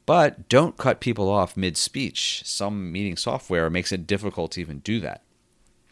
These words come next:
Do watch for hand raising, because that is the best way for the leader to both moderate the meeting and give everybody who wants a s-,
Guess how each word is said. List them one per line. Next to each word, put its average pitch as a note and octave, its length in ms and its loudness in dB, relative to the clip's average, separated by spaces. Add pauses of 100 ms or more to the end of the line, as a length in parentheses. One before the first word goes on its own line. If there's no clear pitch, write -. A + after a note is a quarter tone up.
(540)
Do E3 160 4
watch C3+ 300 4
for F#2 80 0
hand A2 280 2
raising, D#2+ 340 -2
because - 120 -8
that F#2 160 0
is A2 160 -2
the F2 80 -8
best F2 280 -2
way F2 360 0
for - 160 -14
the D#2 100 -10
leader F#2 440 -2
to D#2 380 -6 (440)
both C#3+ 180 0
moderate C3+ 400 4
the F#2 80 -4
meeting G2 380 2
and F2 160 -6
give G#2+ 180 -2
everybody F2+ 380 0
who E2+ 100 -6
wants E2+ 520 -2
a - 20 -4
s-, - 280 -4